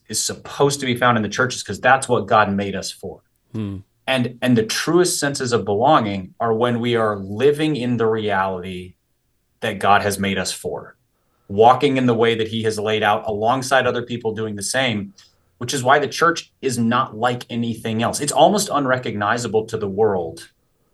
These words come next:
Speaker 1: what can be found in the church, because it, it, it exists entirely in the reality of Christ and, and not by any sort of human standard other than that.
Speaker 2: Hmm. Uh,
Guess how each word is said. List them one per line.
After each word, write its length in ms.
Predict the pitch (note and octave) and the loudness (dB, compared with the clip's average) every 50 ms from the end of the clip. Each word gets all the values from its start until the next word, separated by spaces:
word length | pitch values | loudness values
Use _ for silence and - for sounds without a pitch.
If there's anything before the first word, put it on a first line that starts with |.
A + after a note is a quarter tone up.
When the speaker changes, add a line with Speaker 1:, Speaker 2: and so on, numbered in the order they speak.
| _ | _
Speaker 1:
what 260 | - A2+ B2 B2+ A#2+ - | -4 -2 -2 -2 -2 -4
can 200 | - C3+ B2 A2+ | -2 0 0 0
be 120 | A2+ G#2 | 0 -4
found 360 | G#2+ A2+ A2+ G#2+ A2 G#2+ G2+ | 0 0 2 2 2 2 0
in 80 | G2 F#2+ | -2 -4
the 80 | F#2 | -6
church, 380 | F#2+ - - B2 G#2+ F#2+ - - | -6 -2 0 0 0 0 -2 -8
because 260 | - A#2 - C#3 B2 | -10 -8 -6 -4 -4
it, 180 | A#2+ B2 B2 - - | -4 -4 -6 -8 -12
it, 180 | A#2+ A#2+ - _ _ _ _ _ _ _ _ _ _ - | -12 -12 -12 _ _ _ _ _ _ _ _ _ _ -8
it 100 | A#2 A2+ | -6 -6
exists 320 | A2 G#2 A2 C3 A#2+ - | -6 -2 -2 0 0 2
entirely 640 | A2+ A2 A2 - - - A#2 B2+ C3+ C#3 C#3 C#3 C3+ | 0 0 -2 -2 2 4 6 6 6 6 6 6 4
in 80 | B2+ | 4
the 100 | B2 A#2 | 4 2
reality 400 | A2 A2+ A#2 A2+ A2+ A2+ A2 G#2+ | 4 4 4 4 4 4 4 2
of 140 | G2+ G2 - | 0 -4 -4
Christ 540 | - - D3+ D3+ B2 A2 A2 - - - - _ _ _ _ _ _ _ _ _ _ _ _ _ _ _ _ _ _ _ _ | 0 2 2 2 2 0 -4 -8 -8 -10 -14 _ _ _ _ _ _ _ _ _ _ _ _ _ _ _ _ _ _ _ _
and, 280 | - G#2 G#2 G2+ G2 - _ _ _ | -10 -10 -10 -10 -12 -14 _ _ _
and 220 | - G#2+ G2+ G2+ G2+ | -8 -6 -6 -2 0
not 340 | G#2 G#2+ A2+ - - - _ _ _ _ _ - | 2 2 2 2 0 -10 _ _ _ _ _ -2
by 220 | - G2+ G#2+ G#2 | 0 2 2 0
any 240 | - - A2+ A2+ A2 | 0 -4 -4 -4 -4
sort 200 | G#2+ - B2+ A2+ | -4 -2 -2 -2
of 80 | G#2+ - | -2 -4
human 300 | - - A#2+ A2 A2 G#2+ | -4 -4 -2 -2 -2 -2
standard 460 | - - - G#2+ G#2+ G#2 G#2+ A2 G2+ | -4 -4 -4 -4 -4 -2 -2 0 0
other 240 | G#2+ G#2 A2 G#2 G2+ | 0 0 0 -2 -2
than 160 | G#2 G2+ G2+ | -2 -4 -4
that. 260 | A2 A2 F2 - - _ _ _ _ _ - | -2 -4 -4 -4 -10 _ _ _ _ _ -10
Speaker 2:
Hmm. 320 | A2 A2 G#2+ G#2 G2+ G2 G2+ - _ _ _ _ _ _ - - - _ - - _ _ - | -6 -6 -4 -4 -6 -8 -10 -14 _ _ _ _ _ _ -20 -20 -20 _ -20 -20 _ _ -2
Uh, 120 | - D3 | 2 2